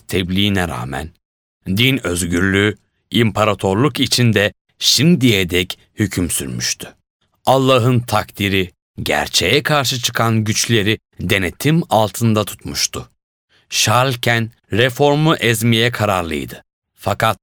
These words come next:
ne zaman vurmak üzere elini kaldırsa darbeyi başka bir tarafa indirmek zorunda kalıyordu.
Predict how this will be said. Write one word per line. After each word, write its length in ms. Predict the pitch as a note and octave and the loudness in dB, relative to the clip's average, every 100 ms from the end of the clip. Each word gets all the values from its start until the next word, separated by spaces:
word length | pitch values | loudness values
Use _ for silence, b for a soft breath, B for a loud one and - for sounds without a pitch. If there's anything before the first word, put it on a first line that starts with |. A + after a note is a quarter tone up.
| _ | _
ne 240 | A#2+ F2+ C#3 | -4 -2 2
zaman 480 | E3+ D#3+ D3 C#3 | 2 2 2 2
vurmak 460 | A#2 A2 G#2+ A2+ - | 2 2 2 0 -2
üzere 300 | F2+ G#2+ G#2 | -2 0 0
elini 420 | - G2 G#2 B2 | 0 0 0 0
kaldırsa 720 | A#2+ D2+ C#2+ D2 - G#2 G#2+ - _ _ | -2 -6 -6 -4 0 0 0 -4 _ _
darbeyi 760 | A2+ F#2+ F2 D#2 D2 D#2 A#2+ B2 _ | -2 0 0 -2 -4 0 0 -2 _
başka 520 | G#2+ B2+ B2 - D#3 A#2+ | 0 2 2 0 0 2
bir 140 | A2 | 0
tarafa 440 | - G#2 G#2 - | 0 0 0 0
indirmek 600 | F#2 G2 F#2 F2+ F2 F#2 - | -2 -4 -2 -2 -2 -2 -2
zorunda 380 | F2+ E2 E2 | -4 -4 -6
kalıyordu. 680 | E2 F#2+ F2+ E2 D#2+ D#2+ E2+ | -4 -4 -4 -4 -8 -12 -16